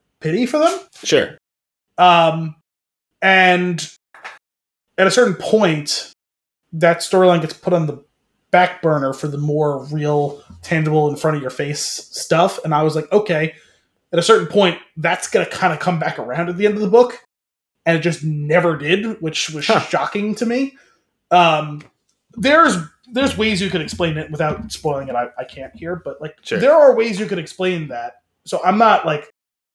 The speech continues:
Speaker 1: like, totally furious about that, but I was mightily frustrated 'cause I was, like, I didn't know exactly how it was gonna go, but I anticipated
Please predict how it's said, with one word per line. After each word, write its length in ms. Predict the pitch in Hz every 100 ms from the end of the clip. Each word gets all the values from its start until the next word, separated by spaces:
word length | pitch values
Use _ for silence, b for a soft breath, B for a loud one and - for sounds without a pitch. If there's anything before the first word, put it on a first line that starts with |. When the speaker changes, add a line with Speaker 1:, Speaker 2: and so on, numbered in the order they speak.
| _
Speaker 1:
like, 160 | - 151 - _ _ _ _ _ -
totally 300 | 190 156 143 -
furious 380 | - 139 160 165
about 260 | 185 196 190
that, 220 | 208 208 - _ _ -
but 80 | 320
I 100 | 269
was 100 | 214
mightily 240 | 262 240
frustrated 460 | - 214 190 170 160
'cause 120 | 165
I 100 | 165
was, 220 | 165 156 _ b b b -
like, 100 | 196
I 60 | 220
didn't 160 | 254
know 140 | 220 208
exactly 320 | 165 185 185
how 120 | 175
it 60 | 160
was 80 | 160
gonna 200 | 160 135 -
go, 200 | 202 180
but 140 | 156
I 140 | 156
anticipated 760 | 156 147 170 170 - 156 143 139